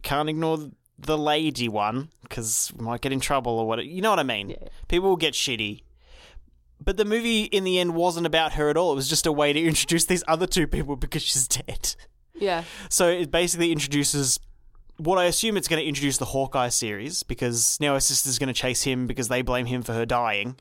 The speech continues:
Speaker 2: Yep.
Speaker 1: And maybe that dad guy will get a something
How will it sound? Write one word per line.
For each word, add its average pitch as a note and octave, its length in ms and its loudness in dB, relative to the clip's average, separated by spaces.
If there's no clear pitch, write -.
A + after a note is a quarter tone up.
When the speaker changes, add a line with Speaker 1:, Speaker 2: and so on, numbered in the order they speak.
Speaker 2:
Yep. F#3+ 160 -6
Speaker 1:
And D3 360 0
maybe D3 640 2
that C#3 200 -2
dad C3 340 2
guy C3 280 4
will C3 180 0
get B2 220 0
a A#2+ 280 0
something B2+ 400 -2